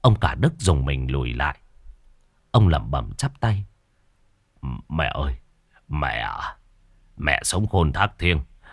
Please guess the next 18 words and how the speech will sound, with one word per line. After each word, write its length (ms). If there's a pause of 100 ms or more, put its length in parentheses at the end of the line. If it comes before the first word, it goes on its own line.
mẹ, 320
mẹ 280
đừng 220
hiện 240
hồn 320
về. 240 (760)
Con, 160 (260)
con 160
sợ 340
mẹ 220
ơi, 580 (420)
con 160
lạy 280
mẹ, 280 (600)
mẹ 200
sống 240
khôn 260
thác 200